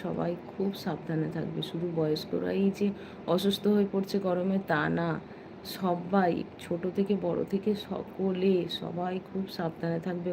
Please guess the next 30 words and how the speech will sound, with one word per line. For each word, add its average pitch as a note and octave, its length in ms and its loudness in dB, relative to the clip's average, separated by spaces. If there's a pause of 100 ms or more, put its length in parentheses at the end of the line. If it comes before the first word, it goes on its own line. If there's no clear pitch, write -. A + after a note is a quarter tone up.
(120)
গরমে। D#3+ 320 2 (600)
প্রচুর F3 320 4 (100)
পরিমাণে F#3 380 2 (100)
জল E3 140 2 (100)
খাবে, F#3 180 2 (120)
শুধু F3+ 180 0 (100)
জল F#3 200 2
তো - 100 -2
আর G3 140 4
আমরা G3 220 4
খেতে G3 240 -2
পারি G3 220 4
না, F#3 140 2
কখনো F3 360 0
নুন F3+ 140 0 (100)
চিনির F#3 320 -2
জল, F3+ 120 0 (120)
কখনো F3+ 320 0
তাতে E3+ 180 -2 (100)
শসা F3 260 -2 (120)
দিয়ে, F3+ 220 2
আহ, E3 880 2 (240)
মানে F3 180 4 (200)
জল E3+ 200 6 (400)
বা F3+ 80 2 (120)
তরমুজের, F3 560 4 (300)
উম, E3 240 4 (280)
রস E3+ 200 4 (100)
করে D#3+ 220 6 (1600)
এখন G#3+ 180 4